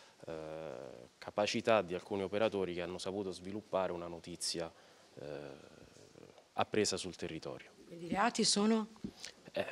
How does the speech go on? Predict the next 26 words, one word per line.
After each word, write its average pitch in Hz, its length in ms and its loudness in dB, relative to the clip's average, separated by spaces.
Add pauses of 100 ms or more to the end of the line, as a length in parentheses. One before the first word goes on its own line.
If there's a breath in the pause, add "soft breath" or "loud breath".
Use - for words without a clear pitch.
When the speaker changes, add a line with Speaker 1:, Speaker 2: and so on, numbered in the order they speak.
(160)
Speaker 1:
detenzione 104 720 6
ai 101 40 4
fini 107 240 2
di 127 100 4
spaccio 123 640 8
aggravati 107 600 8
dal, 87 380 2
naturalmente 107 680 0
dall'enorme 92 680 -2
quantità 92 540 0 (340 loud breath)
di, 82 440 -2
di 76 400 -4
droga 98 280 4
sequestrata. - 720 -4 (120)
Tra 131 160 10
l'altro 131 300 10
è 95 40 -6
stata 101 220 -4
sequestrata 104 600 2
anche, 95 220 -4
come 92 160 -2
potete 107 440 0
vedere, 113 400 6 (380 loud breath)
una 107 340 8
macchinetta 113 760 6 (240 loud breath)
contasoldi 87 840 6